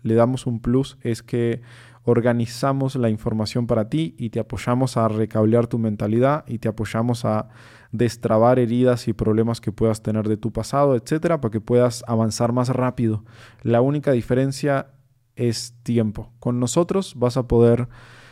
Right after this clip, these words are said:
convertirte en un hombre realmente muy atractivo, con mucha confianza, con mucha seguridad y con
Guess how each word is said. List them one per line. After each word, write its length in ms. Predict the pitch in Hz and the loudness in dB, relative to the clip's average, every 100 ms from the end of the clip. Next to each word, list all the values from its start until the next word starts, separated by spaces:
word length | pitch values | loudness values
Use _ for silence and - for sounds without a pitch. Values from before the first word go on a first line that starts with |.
| _ | _
convertirte 560 | - 120 113 117 120 127 | -2 2 2 2 0 2
en 60 | |
un 120 | 117 117 | 2 2
hombre 480 | 117 117 113 107 - | 4 6 4 2 -2
realmente 480 | 120 120 123 120 | 2 4 2 0
muy 320 | 110 113 131 139 | 0 2 4 2
atractivo, 760 | 131 113 - 127 123 120 - | 0 -4 -2 2 2 2 -2
con 200 | - 107 | -6 -4
mucha 360 | 107 123 135 135 | 0 0 2 0
confianza, 520 | 123 110 123 117 117 | 0 -2 -2 -4 -2
con 140 | 107 107 | -2 0
mucha 300 | 120 120 120 | 0 0 -2
seguridad 540 | 120 107 107 113 113 | 0 0 2 2 0
y 60 | 107 | -2
con 360 | 107 104 104 | -4 -6 -8